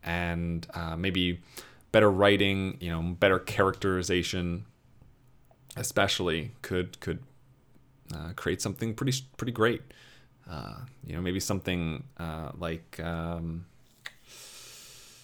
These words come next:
uh, I don't know, maybe like an Attack the Block kind of movie, but in, like, a war-torn area, sort of, some sort of situation. I don't know, just spitballing.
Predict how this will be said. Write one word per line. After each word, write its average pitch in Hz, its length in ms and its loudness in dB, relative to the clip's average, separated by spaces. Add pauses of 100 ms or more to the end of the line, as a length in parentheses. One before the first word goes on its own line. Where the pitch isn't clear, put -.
(1200)
uh, 85 400 -6
I 147 100 2
don't 202 80 4
know, 156 140 4
maybe 113 160 8
like 113 160 4
an 104 80 0
Attack 120 480 0
the 107 80 6
Block 92 560 4
kind 95 200 0
of 90 60 2
movie, 90 440 2
but 85 200 4
in, 90 140 4
like, 85 240 0
a 90 40 2
war-torn 87 560 0
area, 78 520 -4 (420)
sort - 240 -6
of, - 160 -12
some - 200 -6 (100)
sort - 240 -12
of 131 100 -12
situation. - 500 -8
I 202 120 2
don't 123 100 2
know, - 140 -10 (100)
just - 160 -12
spitballing. 85 380 4